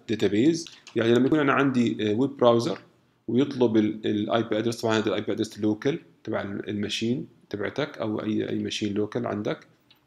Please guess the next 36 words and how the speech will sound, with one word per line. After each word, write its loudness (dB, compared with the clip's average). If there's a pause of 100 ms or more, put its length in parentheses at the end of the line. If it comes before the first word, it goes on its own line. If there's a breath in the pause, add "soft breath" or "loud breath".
(380 soft breath)
وهذا 2
البورت 2
اللي -2
هو 4
البورت 2
اللي 0
بسمع -2
عليه، 0
بعمل -4
عليه 0
listening -4
ال-، -6
الجانجو -4
فريم -8
ورك. -20 (540 soft breath)
فلما 2
تروح 0
على 0
البراوزر 4
وتكتب، -4
آه، -4
مية -2
سبعة -4
وعشرين، -2 (120)
آه، -10
دوت -2
زيرو، -2
دوت -6
زيرو، -4
دوت، -8 (200)
دوت -8
وان 0 (540 soft breath)
والبورت، 0
آه، 0
تمانية -2
آلاف 0